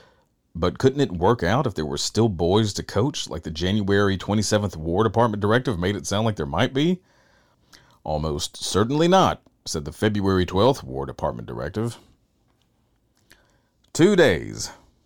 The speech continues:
after that Wednesday night news out of Montgomery, Auburn folks had been able to hold out hope for just two days. The news broke that morning. That evening, President Roosevelt took to the airwaves to promise an expedited annihilation of Nazi Germany and the Empire of Japan.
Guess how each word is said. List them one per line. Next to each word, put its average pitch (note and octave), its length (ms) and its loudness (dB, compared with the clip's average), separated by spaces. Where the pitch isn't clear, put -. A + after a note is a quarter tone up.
after F2 220 -4
that G2+ 140 2
Wednesday A2+ 360 2
night A#2 240 0
news G#2+ 300 2
out G#2+ 100 4
of G#2 100 0
Montgomery, F2 680 -2
Auburn B2 300 2
folks A#2 340 2
had G2+ 140 -2
been G#2+ 120 0
able G#2+ 200 0
to F#2+ 80 2
hold G#2 180 0
out G2 280 -2
hope F#2 280 -2
for F#2+ 120 -6
just F2 300 -4
two A#2 420 0
days. A#1+ 480 -6
The G2 80 0
news B2+ 240 6
broke G#2+ 320 4
that F2+ 240 2
morning. C2 440 -8
That F#2+ 220 2
evening, G#2+ 300 2
President G#2+ 420 0
Roosevelt D2+ 600 -2
took G2+ 180 -4
to G2+ 80 -6
the F#2+ 160 -2
airwaves G2 540 2
to F2+ 80 -10
promise G#2 400 0
an F2+ 80 -4
expedited G2 640 -2
annihilation F#2 880 -2
of D2 160 -12
Nazi G2 340 -2
Germany F2 520 -4
and C#2+ 140 -14
the C#2+ 120 -10
Empire E2+ 360 -2
of D#2+ 80 -6
Japan. - 520 -12